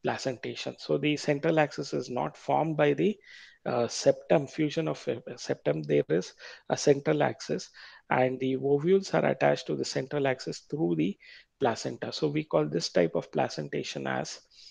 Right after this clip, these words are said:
the free central placentation, which you can notice in the passion fruit or juice hannu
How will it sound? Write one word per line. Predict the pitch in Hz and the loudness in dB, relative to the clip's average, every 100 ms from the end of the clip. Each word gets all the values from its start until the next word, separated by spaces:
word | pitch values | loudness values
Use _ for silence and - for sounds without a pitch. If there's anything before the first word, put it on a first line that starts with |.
| _ - | _ -14
the | 143 131 | -8 -8
free | - 175 180 | -4 -4 0
central | 165 151 156 135 | 0 0 -2 -2
placentation, | 131 117 139 123 127 - - 220 _ - - - | -2 -4 -6 -8 -10 -6 -8 -10 _ -20 -18 -4
which | 147 139 | -2 0
you | 139 | -2
can | 135 127 | -2 -2
notice | 135 135 143 | -4 -4 -6
in | 147 | -4
the | 127 | -6
passion | - 127 120 - 147 143 | -2 0 0 -4 -6 -8
fruit | - 143 143 | -6 -6 -2
or | - | -4
juice | 127 135 143 - | -4 -6 -4 -6
hannu | - 147 135 | -8 -8 -6